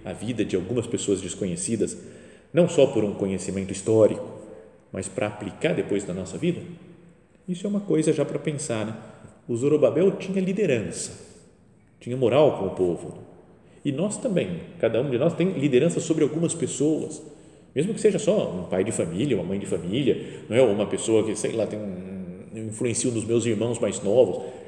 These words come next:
qualquer coisa. Mas sempre tem algumas pessoas que estão submetidas a nós.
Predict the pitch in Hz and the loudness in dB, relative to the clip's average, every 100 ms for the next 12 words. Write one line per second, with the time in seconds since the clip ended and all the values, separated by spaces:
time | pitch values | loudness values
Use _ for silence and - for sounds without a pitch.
0 | - - 101 - - 120 87 92 95 - | -8 -2 0 0 4 4 4 -2 -8 -12
1 | - - - - 113 - - - - - | -16 -20 -14 -6 -6 -6 -12 -20 -20 -20
2 | - - 247 247 - 170 170 151 160 - | -20 -8 -6 -4 -2 0 2 0 -2 -2
3 | 202 135 135 160 - 131 - 139 131 110 | -2 -2 -2 -4 -4 -2 -2 -2 0 0
4 | 107 95 92 82 - - | 0 -2 -2 -8 -12 -18